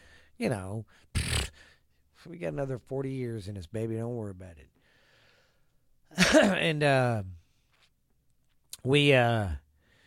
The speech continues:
did that, or she told me that, and I was like, "Yeah, yeah, yeah." And, uh, they told me, when they told me the bad news first, I had to, they called me and said, "You need to get over here A S A P." So I called my sister.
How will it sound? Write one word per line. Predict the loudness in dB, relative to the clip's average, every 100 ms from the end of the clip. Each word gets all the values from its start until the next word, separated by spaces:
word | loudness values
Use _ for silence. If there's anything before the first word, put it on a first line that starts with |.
| _ _ _ _ _ _ _ _ -6
did | 0
that, | 4 6 6 4
or | 4 4 2 -4 -10 -18 -20 _ _ _ _ _ _ _ _ _ _ _
she | -12 -2
told | 0 0
me |
that, | 0 0 0
and | -2
I |
was | -4
like, | -4 -4
"Yeah, | -2 0
yeah, | 0 -2 -2
yeah." | -2 -4 -6 -6 -8 -8
And, | -8 -6
uh, | -8 -8 -12 -16 _ _ _ _ _ _ _ -20 -20 -20 -20 _ _ _ _ _ -20 -20 _ _ -20 _ -8
they | -6
told | -2 -2 -2
me, | -4 -6 -10 _ _ _ _ _
when | -6
they | -2
told | 2 2
me |
the | 2
bad | 4 4 4
news | 0 0 0 -4
first, | -4 -4 -4 -4
I | -4
had | -2 -4
to, | -4
they | -6 -6
called | -4 -2 -2
me | -6
and | -10
said, | -12 -12
"You | -10
need | -12
to | -8
get | -6
over | -4 -4 -4
here | -4
A | -4 -6
S | -8 -10
A | -10
P." | -6 -6
So | -6 -6
I | -8
called | -8 -10
my | -12
sister. | -8 -8 -6 -4 -6